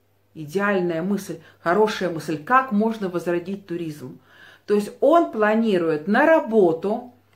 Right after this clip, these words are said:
брать водителей не по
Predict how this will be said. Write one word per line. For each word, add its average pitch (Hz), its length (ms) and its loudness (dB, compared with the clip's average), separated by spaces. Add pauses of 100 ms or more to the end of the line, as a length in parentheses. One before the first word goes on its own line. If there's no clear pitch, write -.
(360)
брать 262 460 2
водителей 196 1000 -4 (1700)
не 202 480 -2
по 196 760 2